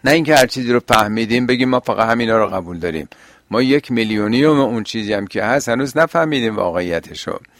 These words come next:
از شرایطشون رو میگه چه کسانی هستن، این کسانی که حالا دونه دونه میگه و از جمله: «و هم بالآخرت هم یوقنون.»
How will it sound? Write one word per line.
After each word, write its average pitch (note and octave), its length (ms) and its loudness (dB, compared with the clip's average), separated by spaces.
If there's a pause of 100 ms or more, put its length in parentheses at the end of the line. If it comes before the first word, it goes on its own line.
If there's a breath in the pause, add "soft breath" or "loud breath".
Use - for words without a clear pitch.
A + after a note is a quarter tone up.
(560 soft breath)
از - 240 -2
شرایطشون C3+ 720 2
رو B2+ 60 2
میگه B2 280 2
چه C#3+ 180 -6
کسانی D3 500 0
هستن، C3+ 480 0 (540 soft breath)
این A2 120 -8
کسانی A2+ 460 -4
که A2 140 -2
حالا G2+ 360 2 (240 soft breath)
دونه G2+ 220 -4
دونه G2 260 -2
میگه D3 460 4
و - 20 2
از G#2+ 360 0
جمله: G#2+ 440 0
«و C3 100 2
هم C3+ 640 0 (360)
بالآخرت G2+ 960 0
هم B2+ 380 -4
یوقنون.» A#2 880 -2